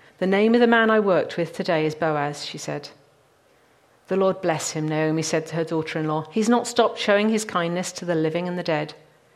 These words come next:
She added, "That man is our close relative. He is one of our guardian redeemers."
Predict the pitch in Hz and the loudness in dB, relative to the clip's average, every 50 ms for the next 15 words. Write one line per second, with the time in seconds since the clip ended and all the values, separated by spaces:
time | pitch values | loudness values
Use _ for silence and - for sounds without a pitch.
0 | _ _ _ _ _ _ _ - _ _ _ - - - 247 - 202 196 180 175 | _ _ _ _ _ _ _ -20 _ _ _ -8 -2 0 2 2 2 2 2 0
1 | 160 160 - 214 - 226 233 240 233 214 185 180 - - 208 208 208 - - 262 | -2 0 2 0 2 4 4 4 4 4 2 0 0 0 -2 -2 -2 0 2 2
2 | 233 220 220 - - 269 262 220 - - - 143 - - - - - _ _ _ | 2 2 0 0 -2 0 0 0 -2 -4 -6 -6 -6 -8 -12 -20 -20 _ _ _
3 | _ _ - - - _ - 247 240 233 240 233 240 220 190 185 180 185 185 180 | _ _ -20 -20 -20 _ 2 2 4 4 4 4 2 2 2 2 0 0 0 2
4 | 208 196 190 185 185 196 190 185 180 180 180 - 196 180 165 151 147 147 147 - | 2 2 2 2 0 0 -2 -2 -2 -4 -2 -2 -2 -2 0 -2 -2 -4 -6 -8
5 | - - - | -12 -14 -16